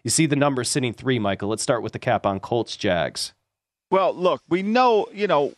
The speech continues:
Speaker 2: it's easy to say the Colts don't play well in Jacksonville, and that, and that's documented. I mean, it's fact. I mean, to go down there and to lose a game that mattered so much to them last year, to knock everybody out of Survivor two years ago,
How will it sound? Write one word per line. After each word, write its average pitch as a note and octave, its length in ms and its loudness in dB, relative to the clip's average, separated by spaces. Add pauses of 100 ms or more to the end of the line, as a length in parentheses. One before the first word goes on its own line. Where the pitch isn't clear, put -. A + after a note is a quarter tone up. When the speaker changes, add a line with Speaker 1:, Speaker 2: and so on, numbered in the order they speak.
(220)
Speaker 2:
it's F3+ 180 0
easy A#3 300 0
to F3 100 2
say D3 560 2 (460)
the D#3+ 80 0
Colts E3+ 320 0
don't D3 180 2
play C3+ 200 0
well B2+ 280 2
in A#2 120 0
Jacksonville, A#2 760 -2
and D#3+ 200 -2 (240)
that, F3 240 2
and D3 120 -2
that's D#3+ 200 0
documented. A#2 640 -2
I B2 60 0
mean, C#3+ 180 -2
it's - 160 -2
fact. B2+ 460 -2
I C3 40 -2
mean, C3 200 -4
to C3+ 80 -8
go G3+ 180 2
down E3 300 0
there D3 260 2
and B2+ 280 -2
to C3+ 120 -4
lose E3 720 0 (100)
a C3 80 -4
game D#3 380 0
that - 120 -2
mattered C#3 400 0
so D3+ 200 0
much C#3+ 300 -2
to C#3+ 100 -2
them B2 200 0
last B2 360 -2
year, A#2+ 320 2 (340)
to D#3+ 140 2
knock E3 340 0
everybody D#3+ 540 2
out D3 180 2
of B2+ 140 -6
Survivor C3+ 640 2
two D3+ 240 -4
years C#3 340 0
ago, B2+ 540 4